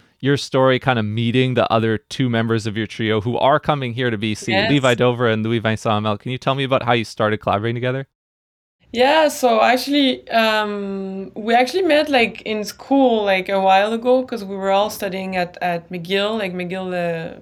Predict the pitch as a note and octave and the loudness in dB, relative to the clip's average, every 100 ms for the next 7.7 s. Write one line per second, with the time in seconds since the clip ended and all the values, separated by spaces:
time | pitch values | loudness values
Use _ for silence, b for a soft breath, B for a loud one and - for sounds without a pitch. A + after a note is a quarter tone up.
0 | _ F#3+ F#3 F3+ F#3 - G3 F#3 F3 E3+ | _ -10 -8 -8 -10 -10 -6 -2 -2 -2
1 | E3+ E3 E3 - b b b b b b | -4 -4 -6 -12 b b b b b b
2 | b - G3 E3+ F3 D#3+ F#3 F3 F3+ E3+ | b -4 -2 -2 -6 -8 -8 -2 -2 -2
3 | E3 E3 - F3 E3+ E3 F3 E3 E3 F3+ | -2 -4 -2 -2 -2 -4 -6 -6 -6 -8
4 | F3+ E3+ E3+ E3 D#3+ - E3+ E3 E3 D#3+ | -6 -6 -6 -6 -8 -10 -10 -10 -10 -10
5 | D#3 D#3 E3 E3+ D#3+ A3 D#4 - B B | -10 -14 -12 -8 -4 -4 -4 -10 B B
6 | B B B - F#3 F3 F3+ F3 - F#3 | B B B 2 4 4 0 -4 -4 0
7 | F3+ F3+ F3 F3 F3 F3 E3+ | 0 -2 -2 -4 -8 -8 -10